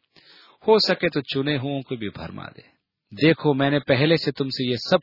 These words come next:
कुछ कह दिया है, इसलिए यदि वे तुमसे कहें, "देखो, वह जंगल में है," तो बाहर न निकल जाना। देखो, वह कोठरियों में है, तो प्रतीति न करना।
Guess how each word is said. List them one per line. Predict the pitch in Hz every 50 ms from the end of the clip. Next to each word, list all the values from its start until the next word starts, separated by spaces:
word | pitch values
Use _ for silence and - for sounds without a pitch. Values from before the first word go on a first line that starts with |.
| -
कुछ | - 160 - - -
कह | - 117 107 120
दिया | 104 90 85 73 67
है, | - - - - _ _ _ _ -
इसलिए | 131 120 - - 107 95 98 113
यदि | 127 147 156
वे | 151 151
तुमसे | 147 - 147 143 - 151 143
कहें, | - 131 123 147 185 180 151 - - - - - _ -
"देखो, | 123 123 185 196 - - 196
वह | 185 165 139
जंगल | 117 123 135 156 175 208 220
में | 220 226 196
है," | 180 196 180 143 - - - _ _ _
तो | - 101
बाहर | 87 92 78 87 120 131 139 127
न | 127 120 123 143 151
निकल | 139 - - - 92
जाना। | 85 82 69 64 55 50 - _ _ _ _ -
देखो, | 98 113 127 123 - - 127
वह | 120 123 -
कोठरियों | - 127 135 127 - - 147 151 156
में | 160 160 147
है, | 165 175 165
तो | 143 127
प्रतीति | - - - 98 - - 110 - 139 117 101
न | 113 131
करना। | - - 104 - - - - -